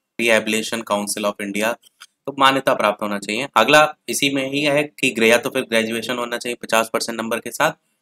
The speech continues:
और Bachelor of Education degree होना चाहिए दो year का डिप्लोमा, और वो भी special education में, और या तो इसके equivalent कोई आपकी जो है योग्यता हो पचास percent number के साथ। इसी प्रकार graduation होना चाहिए आपका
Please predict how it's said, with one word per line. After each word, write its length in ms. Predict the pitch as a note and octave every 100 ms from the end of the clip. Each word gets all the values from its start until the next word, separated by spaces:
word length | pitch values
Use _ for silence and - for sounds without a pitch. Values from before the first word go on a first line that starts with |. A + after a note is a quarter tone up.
| _
और 160 | A2+ A2+
Bachelor 360 | A#2+ A#2+ - D3+
of 240 | C#3+ C#3 A2+
Education 540 | A2 A2 B2 A#2+ C#3
degree 260 | A#2 G#2+ A2
होना 180 | G#2+ G#2
चाहिए 280 | - B2+ D3 _
दो 120 | C3+ C3+
year 160 | A#2 A2 _
का 80 | A2+
डिप्लोमा, 400 | G#2 - G#2 A#2+ C3 _ _ -
और 80 | G#2
वो 80 |
भी 200 | G#2+ D#3
special 380 | D3 - A#2+ A#2+
education 520 | A2 G#2 G2+ G2 F#2+ F#2
में, 60 | F#2 _ _ _ _ _
और 200 | G#2 A2+ -
या 120 | A#2
तो 120 | A#2+
इसके 260 | B2 - C3+ B2+ A2
equivalent 460 | - A#2 A2 A2 -
कोई 100 | G#2+
आपकी 320 | G2+ - A2
जो 140 | G#2 G#2
है 80 | A2
योग्यता 340 | G2+ G2+ A2
हो 140 | C3 -
पचास 280 | G#2 G2+ -
percent 240 | - A2
number 180 | G2 F#2+
के 160 | F#2+ F#2+
साथ। 200 | - F2+ -
इसी 200 | A2 C3
प्रकार 380 | C#3+ - C#3 D3 - _ _ _ _
graduation 640 | G#2+ A#2+ A#2 B2 A#2+ D3+ D#3
होना 240 | B2+ C3+
चाहिए 240 | C3 C3
आपका 340 | B2+ B2 -